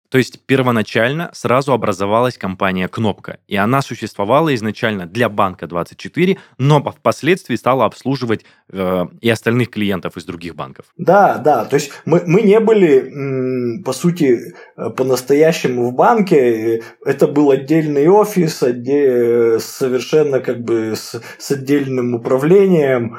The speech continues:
Speaker 2: Э, мы там, ну, общались немного с ребятами, но это просто сразу вот строилось как отдельная компания.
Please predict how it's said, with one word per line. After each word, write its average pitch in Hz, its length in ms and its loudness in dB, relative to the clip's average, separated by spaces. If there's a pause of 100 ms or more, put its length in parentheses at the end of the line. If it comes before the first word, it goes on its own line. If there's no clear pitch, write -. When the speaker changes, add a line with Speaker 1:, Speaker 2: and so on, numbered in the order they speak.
(120)
Speaker 2:
Э, 107 480 -6
мы 120 400 -4
там, 113 440 -2
ну, 98 1000 -4 (180)
общались 180 600 0
немного 120 460 -4
с - 100 -8
ребятами, 117 400 -4
но 123 100 0
это 143 120 0
просто - 360 -2
сразу 123 340 -2
вот 98 120 -6
строилось 117 460 -2
как - 180 -14
отдельная 98 440 -8
компания. 104 520 -14